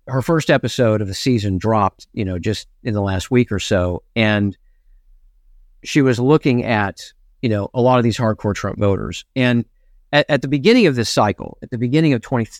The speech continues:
twenty-three, this is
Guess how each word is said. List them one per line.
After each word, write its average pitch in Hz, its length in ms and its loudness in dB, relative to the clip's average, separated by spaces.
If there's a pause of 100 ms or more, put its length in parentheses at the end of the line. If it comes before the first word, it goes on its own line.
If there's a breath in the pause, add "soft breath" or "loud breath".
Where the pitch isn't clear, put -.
(200)
twenty-three, 110 680 -2 (2000)
this 135 240 0
is 135 160 0